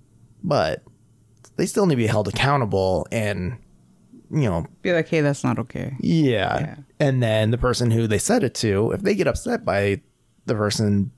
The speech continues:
Speaker 1: being an asshole, they're allowed to feel that as well and do your best to kinda de-escalate and explain whatever, but still acknowledge their feelings as well. 'Cause that's the thing that bugs me. It's like,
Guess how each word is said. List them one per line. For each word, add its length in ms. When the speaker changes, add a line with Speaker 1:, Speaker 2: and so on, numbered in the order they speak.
Speaker 1:
being 220
an 100
asshole, 560
they're 360
allowed 220
to 40
feel 200
that 180
as 120
well 520
and 440
do 40
your 140
best 280
to 120
kinda 240
de-escalate 600
and 80
explain 520
whatever, 480
but 280
still 240
acknowledge 420
their 220
feelings 380
as 140
well. 340
'Cause 100
that's 160
the 60
thing 240
that 240
bugs 240
me. 260
It's 140
like, 240